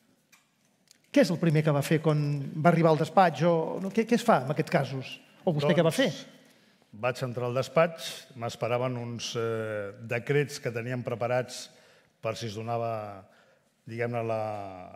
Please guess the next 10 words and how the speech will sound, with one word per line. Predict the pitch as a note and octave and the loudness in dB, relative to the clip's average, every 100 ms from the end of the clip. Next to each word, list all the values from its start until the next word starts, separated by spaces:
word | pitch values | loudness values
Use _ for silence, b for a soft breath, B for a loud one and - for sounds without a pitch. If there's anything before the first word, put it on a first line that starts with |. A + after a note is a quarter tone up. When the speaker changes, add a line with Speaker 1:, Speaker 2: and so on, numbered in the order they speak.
| F#2+ G2 - | -18 -20 -10
Speaker 2:
el | A#2 | -8
moment | A#2 B2 C3+ A#2+ | -6 -2 -2 -2
de | A2+ - | -6 -6
ser | A#2 | -6
alcalde | A2 A#2+ A#2+ | -2 -2 -2
i | A2 | -4
haver | A#2 A#2 | -4 -6
d'encapçalar | A2 A2 A#2+ G#2+ A2 - A2 | -8 -10 -12 -12 -10 -8 -6
el | A2 | -4
govern | B2+ C#3 | -2 -2